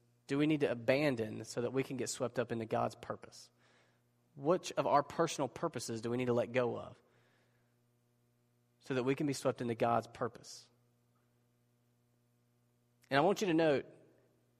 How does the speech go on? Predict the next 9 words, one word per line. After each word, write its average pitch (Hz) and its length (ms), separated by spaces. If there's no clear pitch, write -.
it's 135 120
singular, 214 600
it's 139 100
purpose, - 680
not 147 220
purposes. 175 760
I 165 100
love 190 260
minimalistic, 143 880